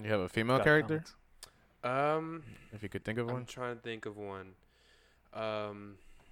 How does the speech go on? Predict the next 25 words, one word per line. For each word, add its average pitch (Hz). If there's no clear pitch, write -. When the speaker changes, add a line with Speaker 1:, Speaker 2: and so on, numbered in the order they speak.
Speaker 3:
trying 120
to -
think. 117
Uh, 110
I'm 117
trying 127
to 117
think 127
of 117
the 113
goddess's 107
name 101
from 98
Is 104
It 104
Wrong 101
to 98
Pick -
Up 101
Girls 104
in 101
a 98
Dungeon? 107
The 104
Speaker 2:
Hestia? 185